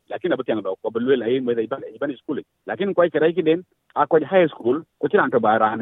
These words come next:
ko yo ko la juro ko road bag lo school. ake ko mi wona sa ye kedang ye, ye kedang den, uh, attendant, attendant den, ye reje pa, pa di. Kede na chira, chira ne ka, ka, ka yola jor korot. Ko in failan, devices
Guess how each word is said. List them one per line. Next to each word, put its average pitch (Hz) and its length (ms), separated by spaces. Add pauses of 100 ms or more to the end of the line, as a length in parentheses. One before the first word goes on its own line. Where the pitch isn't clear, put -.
ko 120 120
yo 147 140
ko 165 60
la 175 80
juro 143 140
ko 120 80
road 131 160
bag 131 160
lo 120 160 (240)
school. 127 240 (340)
ake 139 240
ko 135 220
mi 117 120
wona 147 240
sa 127 60
ye 123 200
kedang 135 260
ye, 131 240 (200)
ye 127 80
kedang 147 220
den, 123 160
uh, 107 140
attendant, 123 420
attendant 123 460
den, 131 140 (260)
ye 127 200
reje 120 240
pa, 95 200
pa 90 120
di. - 120 (360)
Kede 131 120
na 127 100
chira, 156 220 (100)
chira 127 240
ne 98 140
ka, 101 340 (140)
ka, 101 260
ka 101 120
yola 127 240
jor 113 120
korot. 92 220 (460)
Ko 117 80
in 160 120
failan, 135 340 (360)
devices 127 480